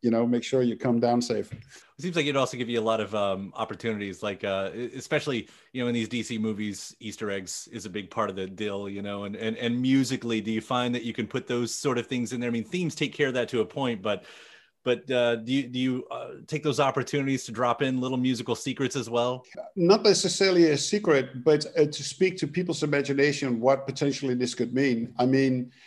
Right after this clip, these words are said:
Speaker 1: it's so funny with the two singles that you mentioned earlier that were, uh, released. If you read the comments, what people, uh, leave, uh, leave behind, you know, each, uh, D C fan has their own imagination what this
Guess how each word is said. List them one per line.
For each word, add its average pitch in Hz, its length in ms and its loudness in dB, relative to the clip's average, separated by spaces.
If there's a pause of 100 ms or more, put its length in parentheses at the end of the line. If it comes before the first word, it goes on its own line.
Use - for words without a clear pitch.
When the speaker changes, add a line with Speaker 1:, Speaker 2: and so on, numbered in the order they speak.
(280)
Speaker 1:
it's - 180 2
so 180 200 8
funny 165 320 6
with 127 180 2
the 135 80 4
two 151 220 2
singles 151 420 0
that 131 160 -2
you 123 60 0
mentioned 135 360 2
earlier 131 380 2
that 117 320 0
were, 120 480 2
uh, 117 280 2
released. 117 580 2 (380)
If 131 220 4
you 139 240 6
read 151 440 6 (300)
the 120 120 0
comments, 170 500 4
what 123 200 0
people, 127 520 6
uh, 117 400 6 (200)
leave, 139 420 2
uh, 123 460 4
leave 135 280 4
behind, 139 460 2
you 131 140 0
know, 139 240 6 (400)
each, 165 360 6
uh, 143 200 6
D 135 240 2
C 165 280 6
fan 127 560 4 (220)
has 143 220 2
their 147 160 8
own 156 180 8
imagination 135 920 2
what 143 320 4
this 127 260 6